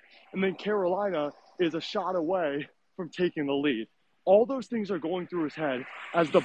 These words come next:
ball is going out of bounds, and it's just that snap judgment play of, "What should I do?"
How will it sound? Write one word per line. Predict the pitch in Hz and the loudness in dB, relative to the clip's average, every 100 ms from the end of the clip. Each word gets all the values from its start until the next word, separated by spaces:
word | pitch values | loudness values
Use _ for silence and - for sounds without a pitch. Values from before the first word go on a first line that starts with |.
| - | 6
ball | 175 190 220 220 - - - - | 4 6 4 0 -6 -12 -4 2
is | 180 | 2
going | - 190 208 | 6 4 4
out | 202 180 | 2 0
of | 139 | 0
bounds, | 165 147 135 - | 0 0 -2 -4
and | 185 | -4
it's | 151 - | -4 -6
just | 170 - | -8 0
that | 175 143 | 0 0
snap | - - 175 202 185 | -8 0 2 2 0
judgment | 139 185 175 160 160 - | 4 6 6 2 -8 -8
play | - 165 147 151 | 0 4 4 2
of, | 147 143 - _ - | 0 -2 -6 _ -10
"What | 135 185 165 | 0 0 0
should | - | -4
I | 175 156 | -2 -2
do?" | 135 151 214 | -2 0 0